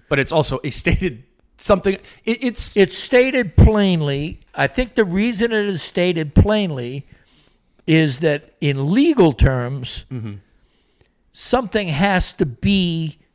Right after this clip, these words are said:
Speaker 2: certain in order to have
Speaker 1: Yes.
Speaker 2: the terms of something exercised. And what the Taylor Corporation's lawyers were dealing with there, very appropriately in my view,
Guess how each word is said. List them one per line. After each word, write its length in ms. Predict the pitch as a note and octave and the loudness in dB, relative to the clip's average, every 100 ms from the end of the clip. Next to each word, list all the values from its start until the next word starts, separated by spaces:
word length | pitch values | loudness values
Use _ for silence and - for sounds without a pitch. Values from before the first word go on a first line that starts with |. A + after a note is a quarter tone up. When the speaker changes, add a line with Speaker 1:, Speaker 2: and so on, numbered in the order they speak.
| _ | _
Speaker 2:
certain 880 | - - - G#3+ G3+ C#3 B2+ B2+ B2+ - | -12 -6 0 0 0 -8 -10 -10 -14 -8
in 160 | D3 D3+ | -6 -2
order 320 | D#3+ D#3 D3+ | -2 0 -4
to 540 | D3 F3 D#3 D3 C3+ - _ _ | -4 -6 -4 -4 -6 -10 _ _
have 720 | - F3+ F#3 E3+ D3+ D3 B2+ - | -8 -2 0 0 0 -2 -8 -8
Speaker 1:
Yes. 380 | B2 - - - _ | -6 -4 -6 -8 _
Speaker 2:
the 100 | D#3+ | -2
terms 560 | D3 - A3+ G#3+ G3 D#3 | 2 4 6 4 2 2
of 160 | F3 B2 | 0 0
something 460 | F3 C3+ D#3+ D#3+ - | -4 -4 -6 -8 -6
exercised. 760 | F#3 - F3 C3 C#3 A2+ A2+ C#3+ | -8 -6 -10 -8 -10 -10 -10 -8
And 160 | C3 C#3 | -8 -2
what 380 | G3 - _ _ _ _ _ - | -4 -4 _ _ _ _ _ -4
the 200 | C#3+ - - _ _ _ - C3 - _ - | -4 -6 -20 _ _ _ -14 -14 -14 _ -4
Taylor 440 | G3 G3 F#3+ F3 | 0 0 0 -2
Corporation's 1080 | - - F#3+ F#3 - E3+ E3+ - E3+ D3+ - | -4 -6 -4 -2 -2 -4 -4 -6 -8 -10 -8
lawyers 680 | C3+ D3+ E3 D#3+ D#3 D3+ C#3+ | 0 4 4 4 0 -2 -6
were 460 | C#3+ C#3 C3+ C3 - _ _ _ _ _ _ _ _ | -6 -4 -4 -6 -10 _ _ _ _ _ _ _ _
dealing 400 | D#3 G#3 F#3+ D#3 | 0 2 4 2
with 240 | C#3 C3 A2+ | -2 -4 -4
there, 400 | A#2+ A#2+ C#3 C#3 _ _ - | -4 -4 -6 -10 _ _ -6
very 400 | C#3+ E3+ F#3+ F3 | -2 -2 -2 -6
appropriately 840 | - - G#3+ G#3 E3+ C#3 C#3+ C3+ | 0 2 2 -2 -6 -8 -8 -8
in 120 | C3+ | -8
my 240 | C3 B2+ C3 | -8 -6 -6
view, 460 | A#2 A#2+ B2 C3 | -6 -6 -6 -8